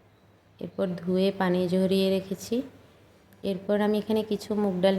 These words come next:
নিয়েছি প্রায় এক কাপের মতো, কিছু আলু নিয়েছি কেটে। এরপর আমি মাংসের মধ্যে একটু লবণ এবং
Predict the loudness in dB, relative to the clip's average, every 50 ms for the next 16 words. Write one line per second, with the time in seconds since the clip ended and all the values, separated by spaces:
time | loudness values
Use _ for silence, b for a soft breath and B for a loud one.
0 | 4 4 4 2 0 -2 -4 -4 -4 -4 -4 -2 0 2 2 2 2 0 0 -2
1 | -2 -2 -2 0 0 0 0 0 -2 -2 -4 -4 -4 -4 -6 -6 -4 -2 0 2
2 | 2 2 2 2 2 2 4 2 2 0 -2 -4 -8 -8 -8 -6 -6 -6 -4 -2
3 | -2 -2 -2 -6 -12 -20 -20 -20 -20 -20 -20 -20 -20 -20 -20 -20 -20 -20 -12 -8
4 | -6 -6 -4 -4 -2 -2 0 0 0 0 0 0 -2 -4 -6 -12 -20 -20 -20 -20
5 | -14 -8 -4 -2 -2 -2 -2 -2 -4 -2 -2 0 0 0 -2 0 0 0 0 0
6 | -2 -4 -8 -12 -12 -12 -12 -8 -4 -2 0 2 4 4 2 2 2 0 -2 -2
7 | -2 -4 -8 -10 -4 -2 0 0 0 0 0 0